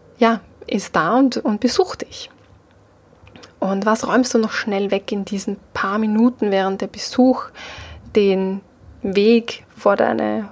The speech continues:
Haustür, ähm, wagt? <laughs> Was räumst du noch schnell weg? Was veränderst du?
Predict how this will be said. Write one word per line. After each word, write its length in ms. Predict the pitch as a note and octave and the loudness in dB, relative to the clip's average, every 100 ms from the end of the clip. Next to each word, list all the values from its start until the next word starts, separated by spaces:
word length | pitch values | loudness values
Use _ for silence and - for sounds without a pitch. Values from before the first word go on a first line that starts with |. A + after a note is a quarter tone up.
| - | -2
Haustür, 640 | F#3+ A#3 - A3 G#3 G3+ G3+ - - - - | 0 0 -2 -2 0 0 -4 -12 -20 -12 -4
ähm, 560 | F#3+ F#3+ F#3+ F#3+ G3 - _ _ _ - | -2 0 -2 -4 -8 -12 _ _ _ -12
wagt? 800 | - G3+ F3 F3 C4 D4+ - B3 A#3+ A#3 - | -6 -2 0 -2 -4 -6 -8 -4 0 0 -2
<laughs> 380 | _ - - - | _ -12 -10 -2
Was 180 | B3+ B3 | 0 2
räumst 180 | B3 B3 | 2 2
du 40 | |
noch 180 | A3+ A#3 | 0 -2
schnell 280 | - G3+ G3 | -4 -4 0
weg? 220 | A#3+ B3+ | -2 0
Was 140 | G#3 - | -4 -2
veränderst 640 | - G#3 A#3+ B3 B3 - | -4 2 4 4 0 0
du? 320 | A3+ A3 A3 | 4 6 4